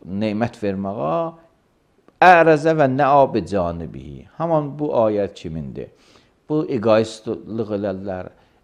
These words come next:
e, üz çevirərlər, nemət verəni görməzlər, xalqla davranışda təkəbbürlü davranış eləyərlər. Amma "və iza məssəhu şər",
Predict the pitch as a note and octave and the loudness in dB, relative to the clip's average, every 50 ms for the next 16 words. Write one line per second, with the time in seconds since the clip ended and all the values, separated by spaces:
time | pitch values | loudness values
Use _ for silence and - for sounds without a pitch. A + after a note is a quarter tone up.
0 | _ - - - - - A#2+ A#2+ A#2 - - - A#2+ A2+ G#2+ G#2+ A2 G#2+ G2+ F#2+ | _ -16 -14 -12 -10 -6 -6 -6 -8 -10 -4 -2 -2 -2 -2 -2 -4 -4 -4 -6
1 | G2 G#2 G2 G2 F#2+ F#2+ G2+ _ _ _ _ _ _ _ _ F#2 G2 G#2+ G2+ E2 | -8 -8 -8 -8 -8 -10 -14 _ _ _ _ _ _ _ _ -8 -6 -6 -6 -6
2 | D#2+ G2 G2 - - - G2 G2+ G2+ F#2+ F#2+ G#2 G#2 G2+ G#2+ G2 F2 F2 F#2+ G#2 | -8 -10 -10 -12 -8 -6 -4 -2 -2 -2 -2 -4 -6 -6 -6 -6 -4 -4 -6 -6
3 | A2 A2 G2+ G2+ G#2+ G2 G2 G2 G2 - _ _ _ _ _ _ _ _ _ _ | -6 -6 -6 -6 -6 -6 -6 -8 -12 -16 _ _ _ _ _ _ _ _ _ _
4 | - - - - A2+ A#2 A2+ A2 F#2+ G#2+ G#2+ G#2+ G#2+ G#2+ G#2+ G2+ G2+ G2 F#2 F2+ | -20 -18 -6 -2 0 0 0 0 -4 -6 -6 -6 -6 -6 -4 -2 -2 -2 -2 -2
5 | F#2+ F2+ F2 F2 E2+ - - - G#2+ G#2+ G#2+ F#2+ - - - _ _ _ _ _ | -4 -6 -6 -8 -12 -14 -8 -4 -4 -2 -2 -4 -6 -10 -18 _ _ _ _ _
6 | _ - - - - - - - - - _ _ _ A#2 A2 G2+ G2+ A2 B2 A#2+ | _ -16 -14 -12 -12 -6 -4 -4 -4 -6 _ _ _ -6 -4 -4 -2 -4 -4 0
7 | A#2+ A#2 A2+ A2 A2 A2 G#2+ G2+ G#2 G2+ - F2+ F2+ F#2+ G2 F#2+ F#2+ G#2 G#2+ - | 2 2 2 2 0 -2 -4 -4 -6 -8 -10 -10 -8 -8 -8 -8 -8 -8 -8 -6
8 | - - F#3 G3+ A#3 - _ _ _ _ - _ _ _ _ _ _ _ - - | -4 -4 -4 -4 -6 -12 _ _ _ _ -20 _ _ _ _ _ _ _ 0 2
9 | G3+ G#3+ A3 A#3 A3 E3+ - - - - _ _ _ - G#2 A#2+ G#2 A#2 B2 A#2+ | 4 4 4 4 4 2 -2 -10 -16 -20 _ _ _ -2 2 2 2 4 4 4
10 | B2+ A#2+ A#2 A#2 A2+ A2+ A2+ - - - A2+ G#2 A2 A2+ G#2+ - - - - D3 | 4 4 4 4 2 0 -2 -4 -2 -2 -2 -2 -2 -6 -8 -8 -12 -10 -8 -6
11 | D3 E3+ F#3 F#3+ | -4 -4 -6 -6